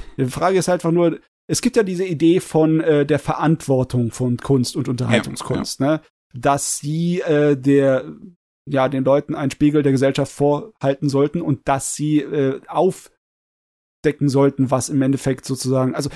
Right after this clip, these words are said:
Speaker 1: eine gewisse Art von moralische Verantwortung haben, ne?
Speaker 2: Mhm.
Speaker 1: Aber ich finde es auch ein bisschen problematisch, weil heißt es, du kannst, äh, nicht ein Werk machen, das nicht die Moralpredigt bringt?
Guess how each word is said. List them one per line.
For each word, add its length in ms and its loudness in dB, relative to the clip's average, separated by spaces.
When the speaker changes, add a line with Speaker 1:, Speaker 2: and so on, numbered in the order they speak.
Speaker 1:
eine 100 2
gewisse 400 0
Art 200 -4
von 320 0
moralische 640 0
Verantwortung 640 -2
haben, 380 0
ne? 200 -2
Speaker 2:
Mhm. 240 0
Speaker 1:
Aber 220 -2
ich 120 -10
finde 200 -4
es 100 -2
auch 160 -4
ein 60 -8
bisschen 240 -2
problematisch, 880 -2
weil 460 2
heißt 320 -2
es, 140 -4
du 100 -6
kannst, 500 -4
äh, 280 4
nicht 300 -2
ein 240 0
Werk 220 0
machen, 380 -2
das 300 -2
nicht 680 0
die 80 0
Moralpredigt 680 -2
bringt? 320 -8